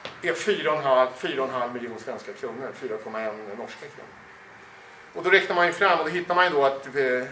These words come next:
förra, förra årets invandring då i, eh, eh, till, till, eh, Norge kostade då sextiofem miljarder.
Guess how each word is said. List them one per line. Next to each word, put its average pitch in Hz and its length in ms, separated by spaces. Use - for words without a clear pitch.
förra, 151 600
förra 156 380
årets 147 280
invandring 135 600
då 120 180
i, 120 340
eh, - 1300
eh, 127 420
till, 135 120
till, 123 240
eh, 120 140
Norge 165 440
kostade 131 420
då 123 80
sextiofem 131 560
miljarder. 135 500